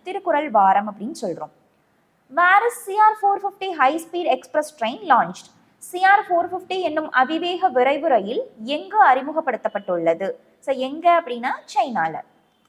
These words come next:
Who wrote the book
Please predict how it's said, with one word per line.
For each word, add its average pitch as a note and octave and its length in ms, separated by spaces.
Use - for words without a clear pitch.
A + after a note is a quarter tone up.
Who G#4+ 100
wrote G4 340
the G4 140
book F#4+ 160